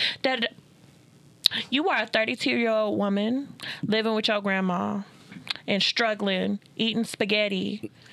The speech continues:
from Chef Boyardee, and you complaining about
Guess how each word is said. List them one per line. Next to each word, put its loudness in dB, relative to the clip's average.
from -2
Chef 0
Boyardee, -2
and 2
you 0
complaining 0
about 0